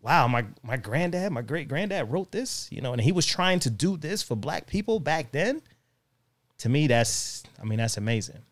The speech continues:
right? So I think that I, I want my legacy to be changing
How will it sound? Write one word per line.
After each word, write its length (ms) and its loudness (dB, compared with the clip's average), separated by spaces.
right? 300 -2
So 340 2
I 120 0
think 280 2
that 380 2
I, 240 2
I 80 2
want 220 2
my 100 4
legacy 480 2
to 140 -4
be 400 2
changing 640 2